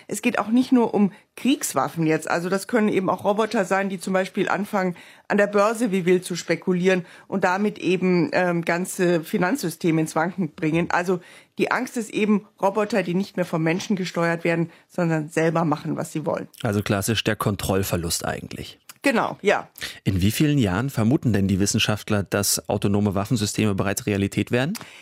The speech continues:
Speaker 1: Ja, da gehen eben, äh, die Meinungen auch ziemlich auseinander. Also manche sagen Jahre, andere sagen Jahrzehnte, andere sagen, es ist fünf vor zwölf.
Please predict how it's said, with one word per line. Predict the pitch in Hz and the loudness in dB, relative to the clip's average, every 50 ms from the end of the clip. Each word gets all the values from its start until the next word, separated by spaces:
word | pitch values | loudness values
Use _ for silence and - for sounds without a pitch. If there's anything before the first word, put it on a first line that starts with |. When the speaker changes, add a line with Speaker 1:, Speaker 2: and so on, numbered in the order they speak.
| - - - _ - | -20 -20 -8 _ -2
Speaker 1:
Ja, | 175 214 254 | 0 0 2
da | - 240 220 | 0 0 0
gehen | 214 233 247 247 240 | 0 2 2 2 2
eben, | - 202 214 196 214 220 220 214 | 2 2 0 2 2 2 2 4
äh, | - - 196 190 180 | 4 4 4 2 0
die | 165 180 180 185 196 | -2 -6 -4 -2 0
Meinungen | 196 185 185 277 339 285 220 190 | 0 0 2 2 2 2 0 0
auch | - - - 302 | 0 0 -2 -2
ziemlich | - - - 269 269 269 - - | -2 -2 0 2 2 2 2 0
auseinander. | - 196 196 226 196 190 202 202 330 349 277 196 - - | -2 0 0 0 0 0 0 0 2 2 2 2 2 0
Also | - 170 180 190 | 0 0 0 0
manche | 185 185 196 247 320 - 320 247 | 2 2 0 0 0 0 0 0
sagen | 208 214 208 202 208 208 208 220 202 | 2 2 2 2 2 0 0 0 0
Jahre, | 165 147 127 143 151 165 175 226 233 269 311 294 - - - - _ _ - | 2 2 2 2 2 0 0 0 0 0 -2 -4 -8 -18 -20 -20 _ _ -2
andere | 180 196 208 196 208 | -2 -2 0 -2 -2
sagen | 208 208 190 180 185 185 196 | 0 0 0 0 0 0 0
Jahrzehnte, | 175 175 175 170 - - - 208 208 226 277 285 - 302 320 339 311 - - - - _ | 0 0 0 -2 -2 -2 0 0 2 2 2 2 2 2 2 2 0 -2 -6 -20 -14 _
andere | - - 208 214 226 | -4 -2 0 0 0
sagen, | 214 208 202 202 220 | 2 2 0 2 0
es | 240 214 | 0 -2
ist | 220 208 | -2 -4
fünf | - - 254 247 262 | 0 2 4 4 4
vor | - 220 196 - | 4 2 0 0
zwölf. | - - - 175 160 160 180 277 359 - - - | -2 -2 2 4 4 6 6 4 2 0 -4 -4